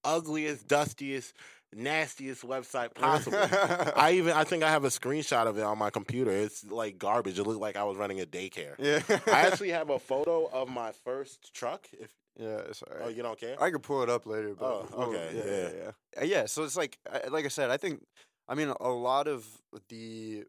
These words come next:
Speaker 2: what I hear the most is, like, with people starting their own businesses, that, like, the first five years is, like, most likely, like, especially small businesses are, like, like, extremely likely to go under. I forget what the percentage is. Isn't it, like,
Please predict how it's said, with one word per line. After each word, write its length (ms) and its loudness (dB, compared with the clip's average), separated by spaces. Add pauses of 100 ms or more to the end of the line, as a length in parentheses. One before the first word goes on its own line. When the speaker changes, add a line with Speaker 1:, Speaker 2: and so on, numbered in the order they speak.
(300)
Speaker 2:
what 380 -2
I 140 0
hear 180 -4
the 80 -8
most 320 -6
is, 100 -10
like, 140 -8
with 260 -6
people 220 -12
starting 240 -8
their 80 -10
own 80 -12
businesses, 640 -8
that, 180 -8
like, 140 -12
the 80 -16
first 300 -12
five 260 -10
years 300 -12
is, 140 -14
like, 140 -14
most 320 -12
likely, 440 -16 (420)
like, 180 -2
especially 400 -4
small 300 -2
businesses 640 -8
are, 100 -8
like, 320 -12 (280)
like, 200 -10
extremely 600 -8
likely 320 -8
to 80 -14
go 260 -10
under. 240 -12
I 40 -10
forget 200 -2
what 120 -2
the 240 -4
percentage 500 -10
is. 240 -20
Isn't 160 -12
it, 20 -6
like, 220 -8